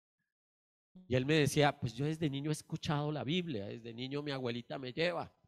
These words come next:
Y escucho, y escucho". Y yo le decía, "Pero tú sabes quién es Jesús". Y me dice, "No, yo no sé quién es Jesús. No sé,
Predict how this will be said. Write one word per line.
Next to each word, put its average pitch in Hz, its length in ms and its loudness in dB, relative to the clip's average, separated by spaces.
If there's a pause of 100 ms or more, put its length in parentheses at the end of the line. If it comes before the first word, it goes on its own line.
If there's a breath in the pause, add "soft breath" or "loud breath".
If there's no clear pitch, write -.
(720)
Y 143 120 0
escucho, 175 640 6
y 143 120 0
escucho". 165 580 4 (220 loud breath)
Y 143 140 0
yo 139 140 4
le 156 100 6
decía, 156 240 4
"Pero 127 200 2
tú - 180 4
sabes 156 540 2
quién 156 180 0
es 151 120 -2
Jesús". 151 280 0
Y 180 60 -4
me 131 100 -2
dice, 131 280 0
"No, 147 180 -6
yo 143 120 -8
no 147 140 -6
sé - 200 -6
quién 147 260 -12
es 139 100 -12
Jesús. 151 320 -10 (920)
No 143 120 -4
sé, 196 480 -2